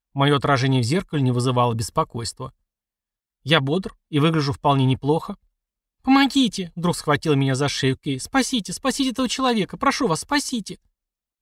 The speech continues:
Зачем было просить о помощи для меня? Пожалуй, Кей тоже атеистка,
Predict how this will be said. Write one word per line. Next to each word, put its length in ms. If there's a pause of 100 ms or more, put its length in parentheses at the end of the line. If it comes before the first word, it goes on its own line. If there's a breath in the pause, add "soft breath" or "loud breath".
(200)
Зачем 380
было 140
просить 420
о 80
помощи 460
для 180
меня? 340 (640)
Пожалуй, 340
Кей 220
тоже 280
атеистка, 560